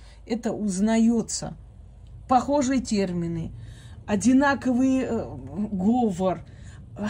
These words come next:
одинаковый стиль. Но вы что, не личность? Вы себя не уважаете до такой степени, что вы живёте на обочине моей жизни? Вы копируете меня, но вы никогда не станете мной. Китайцы тоже копируют Шанель, понимаете?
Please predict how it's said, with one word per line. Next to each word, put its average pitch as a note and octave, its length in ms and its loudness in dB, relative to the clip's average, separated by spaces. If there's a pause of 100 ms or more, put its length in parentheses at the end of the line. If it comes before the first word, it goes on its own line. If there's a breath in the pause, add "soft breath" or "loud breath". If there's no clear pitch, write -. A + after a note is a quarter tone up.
(140)
одинаковый D4 680 6
стиль. E4 580 6
Но C4 400 6
вы C4+ 300 6
что, D#4+ 260 4
не C4 220 8
личность? D4 560 2
Вы B3 160 2
себя D4+ 340 4
не C4 140 8
уважаете C4 580 2
до A3+ 160 -2
такой C#4+ 300 -4
степени, A#3 480 -2
что A#3 240 -4
вы A#3+ 100 2
живёте A#3+ 360 -2
на G#3+ 160 0
обочине A3+ 420 0
моей A3+ 260 0
жизни? A#3 400 -2 (280 loud breath)
Вы B3 120 4
копируете C4 800 2
меня, A#3+ 520 6 (220 loud breath)
но A#3 120 4
вы A#3+ 100 4
никогда B3+ 480 6
не D#4+ 140 0
станете D4 480 2
мной. C4+ 480 4 (840 loud breath)
Китайцы D#4+ 440 2
тоже D#4 320 0
копируют A#3+ 560 0
Шанель, A3+ 480 2
понимаете? G3+ 760 -4